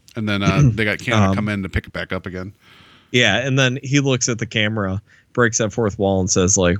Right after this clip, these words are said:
Speaker 2: "What about you? Are you here with me, or are you back on Earth?" "Ah, it doesn't really matter. We're all gonna end up on the menu eventually."
Speaker 1: Yeah, sooner
Speaker 2: And then
Speaker 1: or
Speaker 2: just
Speaker 1: later.
Speaker 2: start shoving the food in his face, and that's where it ends.
Speaker 1: Yeah, and then Serling's statement of "from dust to dessert."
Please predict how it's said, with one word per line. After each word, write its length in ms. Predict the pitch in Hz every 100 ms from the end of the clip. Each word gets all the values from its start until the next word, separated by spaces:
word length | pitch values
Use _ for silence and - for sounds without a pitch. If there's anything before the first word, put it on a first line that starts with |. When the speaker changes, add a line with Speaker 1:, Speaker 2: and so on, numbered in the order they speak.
| -
Speaker 2:
"What 120 | 120
about 280 | 107 92 87
you? 340 | 113 101 98 - _ _ _ _ _ -
Are 100 | 95
you 200 | 107 110
here 280 | 120 117 113
with 220 | 104 120
me, 300 | 131 160 156
or 80 | 143
are 40 | 104
you 140 | 104
back 280 | 101 95 101
on 160 | 95
Earth?" 360 | 90 85 - - _ _ _ _ _ 123
"Ah, 160 | 107
it 80 | 101
doesn't 240 | 110 98
really 200 | 95 90 87
matter. 440 | 80 82 82 - -
We're 160 | 101
all 100 | 98
gonna 200 | 90 98
end 180 | 92 92
up 180 | 87 -
on 120 | 90
the 60 | 87
menu 360 | 87 87 82
eventually." 640 | 80 92 92 - 87 92 -
Speaker 1:
Yeah, 120 | 104 92
sooner 200 | - 117
Speaker 2:
And 40 | 110
then 100 | 98
Speaker 1:
or 80 | 104
Speaker 2:
just 100 | -
Speaker 1:
later. 20 |
Speaker 2:
start 260 | 117 95
shoving 380 | - 113 95 92
the 80 | 85
food 240 | - 95
in 80 | 90
his 160 | 71 104
face, 400 | 78 - - -
and 100 | 92
that's 240 | 98 92
where 140 | 87 82
it 80 |
ends. 320 | 87 92 - -
Speaker 1:
Yeah, 240 | 98 98 98
and 80 |
then 80 | 104
Serling's 500 | 98 117 110 104 104
statement 380 | - 110 107 107
of 80 | 98
"from 240 | 120 107
dust 320 | 101 113 -
to 80 | -
dessert." 520 | 101 98 104 95 -